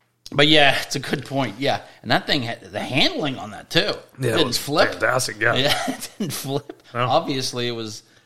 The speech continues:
Speaker 1: You know, it was definitely
Speaker 2: That was the General Lee of, uh,
Speaker 1: <laughs>
Speaker 2: of R C cars. Thing never got any damage.
Speaker 1: No, never. No matter how many ravines it jumped or anything.
Speaker 2: Yeah.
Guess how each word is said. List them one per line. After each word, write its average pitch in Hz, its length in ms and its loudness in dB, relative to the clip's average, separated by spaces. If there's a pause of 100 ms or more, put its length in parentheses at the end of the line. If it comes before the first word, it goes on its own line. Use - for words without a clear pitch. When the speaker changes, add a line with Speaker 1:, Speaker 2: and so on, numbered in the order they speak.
(180)
Speaker 1:
You 131 120 -4
know, 110 320 -4
it 123 80 -6
was 123 260 -8
definitely 156 580 -2
Speaker 2:
That - 20 2
was 110 140 2
the 123 220 4 (440)
General 110 420 4
Lee 104 380 0
of, 92 260 -6 (180)
uh, 101 360 2 (300)
Speaker 1:
<laughs> - 320 -18
Speaker 2:
of - 460 -2 (280)
R 113 160 4
C 120 220 2
cars. 95 420 2 (880)
Thing 107 280 -2
never 120 260 2
got 95 100 0
any 90 160 -8
damage. 92 460 -6
Speaker 1:
No, 123 340 -2 (140)
never. 104 400 -4 (380)
No 101 80 -6
matter 107 180 2
how 107 160 2
many 117 180 2
ravines 113 440 -8
it 113 100 -8
jumped 113 380 -2
or 95 40 -2
anything. 113 280 -2
Speaker 2:
Yeah. 107 80 -4